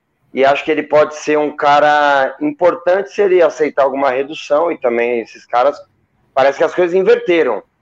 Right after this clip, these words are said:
Os caras vão lá pra Europa e aqui ganham muito mais quando voltam com trinta e sete, trinta e seis anos. Mas, ó,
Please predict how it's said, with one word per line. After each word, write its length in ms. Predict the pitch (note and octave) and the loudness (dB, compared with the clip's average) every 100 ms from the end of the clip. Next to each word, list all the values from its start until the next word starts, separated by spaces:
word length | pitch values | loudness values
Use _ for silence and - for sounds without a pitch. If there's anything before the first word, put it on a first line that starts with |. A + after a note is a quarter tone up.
| - | -20
Os 140 | A#2 | -8
caras 240 | D3+ D3+ | 0 0
vão 140 | D#3+ E3 | 2 2
lá 160 | E3+ | 4
pra 100 | G3 | 2
Europa 460 | G#3 F3+ D#3 G3 C4 | 2 4 4 4 2
e 40 | |
aqui 220 | A#3 - G#3 | -2 -2 0
ganham 340 | B3 A3 E3 | 4 4 2
muito 300 | G#3+ D4 C4+ | -2 -2 -2
mais 560 | G3+ G3 F#3 A#2 - _ _ _ _ - | 0 2 0 -4 -16 _ _ _ _ -4
quando 240 | G#3 A3 | 0 2
voltam 400 | C#3 A3 A#3 B3 | 4 4 2 -2
com 100 | A3 | -6
trinta 300 | - B3+ C4 | -2 -2 0
e 60 | G3+ | -2
sete, 420 | - F#3+ G3 - | 0 0 0 -6
trinta 280 | E3+ G3 F#3+ | -4 -2 -2
e 80 | D3 | -2
seis 280 | F#3+ F#3+ | 0 0
anos. 320 | D3 C3 G#2+ _ _ _ _ _ _ - | 2 0 -2 _ _ _ _ _ _ -6
Mas, 240 | E3+ F#3 | -2 2
ó, 320 | F3+ C#3+ G2+ | 4 2 0